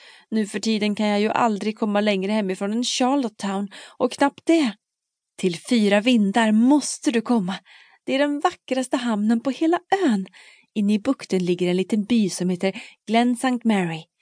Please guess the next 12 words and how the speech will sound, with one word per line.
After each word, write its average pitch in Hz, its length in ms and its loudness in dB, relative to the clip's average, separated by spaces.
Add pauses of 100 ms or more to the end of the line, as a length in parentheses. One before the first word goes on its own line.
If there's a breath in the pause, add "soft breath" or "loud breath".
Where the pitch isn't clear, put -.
(240 soft breath)
och 180 140 0
där 170 140 6
har 180 140 0
doktor 196 280 -2
David 233 360 2
Blythe 180 340 0 (240 loud breath)
praktiserat 196 600 -4
som 190 160 -4
läkare 202 480 -2
i 214 80 0
femtio 214 500 -2
år. 196 260 0